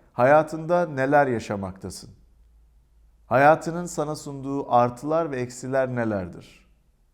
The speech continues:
Eğer isteğinin ne olduğunu anlamak istiyorsan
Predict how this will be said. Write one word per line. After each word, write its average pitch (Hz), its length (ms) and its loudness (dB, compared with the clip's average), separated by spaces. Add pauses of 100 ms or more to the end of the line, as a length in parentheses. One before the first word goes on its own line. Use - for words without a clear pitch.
(1040)
Eğer 175 280 8
isteğinin 170 680 -2
ne 151 60 0
olduğunu 143 400 0
anlamak 143 500 -2
istiyorsan 139 720 -4